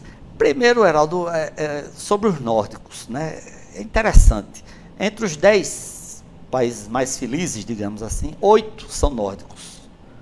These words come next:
né? Vamos lá. Eu tive lendo o porquê disso, tive sobrinho que morou lá na Finlândia, né? Ele, ele disse que lá o povo muito alegre, eles se satisfazem com poucas coisas, ficar em casa, numa lareira, tomando chá com a família,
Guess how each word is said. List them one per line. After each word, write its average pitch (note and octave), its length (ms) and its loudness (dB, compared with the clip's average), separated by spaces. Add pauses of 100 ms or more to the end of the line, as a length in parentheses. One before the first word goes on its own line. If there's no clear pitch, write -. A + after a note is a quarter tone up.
(240)
né? C3 220 -8 (100)
Vamos B2 220 -12
lá. D#2+ 140 -14 (400)
Eu A4+ 100 -4
tive B3 220 -6
lendo F#3 360 2
o - 60 -10 (220)
porquê C#3+ 340 -4
disso, - 480 4
tive B2 180 -6
sobrinho B2+ 380 -8
que B2+ 80 -12
morou B2 260 2
lá A2 140 0
na B2+ 80 -8
Finlândia, C#3+ 560 -6
né? C3 260 -8 (140)
Ele, G#2 140 -14 (160)
ele D3 160 -14
disse F3 240 -14
que - 100 -16
lá - 100 -6
o - 60 -10
povo - 380 -10 (440)
muito - 200 -2
alegre, B3 320 0
eles - 160 -10
se - 120 -8
satisfazem G#3 680 4
com F3 100 -14
poucas - 360 -4
coisas, C3 460 -6
ficar - 220 -4
em D3 80 -6
casa, C#3+ 480 2
numa A2+ 260 -6
lareira, B2 480 0
tomando B2 380 -10
chá C3 320 -2
com A2+ 140 -10
a G#2+ 40 -12
família, A#2 800 -8